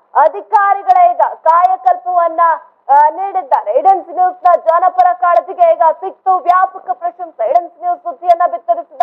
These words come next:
ಬೆನ್ನಲ್ಲೇ ಈಗ ಅಧಿಕಾರಿಗಳು ಎಚ್ಚೆತ್ಕೊಂಡಿದ್ದಾರೆ. ಅಧಿಕಾರಿಗಳು ಎಚ್ಚೆತ್ಕೊಂಡು,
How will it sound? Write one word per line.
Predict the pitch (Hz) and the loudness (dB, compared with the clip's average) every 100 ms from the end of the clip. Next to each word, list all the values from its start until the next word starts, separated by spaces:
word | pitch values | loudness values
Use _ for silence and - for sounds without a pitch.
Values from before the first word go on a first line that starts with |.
| 226 | 0
ಬೆನ್ನಲ್ಲೇ | 339 330 330 330 | 0 0 0 2
ಈಗ | 349 320 320 _ _ - | 2 0 -2 _ _ 0
ಅಧಿಕಾರಿಗಳು | 311 381 - 392 392 392 381 370 | 0 -2 -2 0 0 0 2 2
ಎಚ್ಚೆತ್ಕೊಂಡಿದ್ದಾರೆ. | 359 370 - 359 359 349 330 277 | 2 -6 -2 0 0 0 0 2
ಅಧಿಕಾರಿಗಳು | 254 330 - 349 339 339 349 330 | -2 -2 0 0 2 2 4 2
ಎಚ್ಚೆತ್ಕೊಂಡು, | 330 330 - 330 320 | 0 -4 -2 0 2